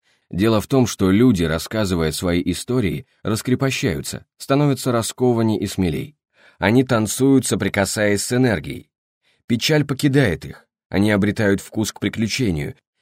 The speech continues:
и любовь, которой в теории угрожают подобные перемены, делается прочнее и крепче.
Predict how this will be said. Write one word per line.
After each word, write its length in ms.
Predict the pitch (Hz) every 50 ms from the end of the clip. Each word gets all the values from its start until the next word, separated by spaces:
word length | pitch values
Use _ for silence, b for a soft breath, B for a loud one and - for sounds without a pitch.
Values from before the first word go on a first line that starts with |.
| _ _
и 120 | - 87 104
любовь, 400 | 110 117 117 117 131 113 92 -
которой 360 | - 95 - - 98 92 87
в 80 | -
теории 360 | - - 101 104 107 98 85 78
угрожают 560 | 78 76 78 85 87 87 92 92 87 85 -
подобные 460 | - 92 90 98 92 82 82 80 78
перемены, 600 | 76 87 80 80 82 90 107 113 85 69 - - _ _ _ _
делается 500 | - 90 110 131 139 135 127 - - 127
прочнее 580 | - - 117 113 98 - - 110 117 117 113 113
и 120 | - 104
крепче. 480 | 98 - 98 87 73 - - - - -